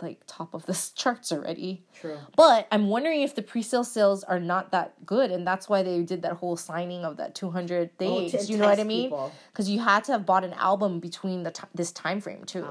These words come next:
Speaker 1: and then you
Speaker 2: Ah.
Speaker 1: have to register to be put in the drawing.
Speaker 2: Got it.
Speaker 1: So that might be a way to get people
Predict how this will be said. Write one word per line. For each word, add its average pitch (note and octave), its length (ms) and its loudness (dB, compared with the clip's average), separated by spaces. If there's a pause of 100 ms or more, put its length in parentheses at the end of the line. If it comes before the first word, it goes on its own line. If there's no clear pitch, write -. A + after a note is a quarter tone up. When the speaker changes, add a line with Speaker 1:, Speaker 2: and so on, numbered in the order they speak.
(140)
Speaker 1:
and E3+ 160 -2
then F3 120 -2
you F3 60 -2
Speaker 2:
Ah. F#3+ 40 -2
Speaker 1:
have E3+ 160 -4
to E3+ 100 -6
register E3 380 -6
to - 140 -18
be - 80 -16
put - 160 -10
in - 80 -10
the G3 80 -14
drawing. - 460 -6
Speaker 2:
Got C#3 220 -12
it. C3+ 120 -10
Speaker 1:
So - 80 -6
that F#3+ 180 4
might F#3+ 220 0
be F#3 80 -6
a F#3 80 4
way F3 360 0
to F3 100 -4
get E3+ 380 -4
people E3 480 -6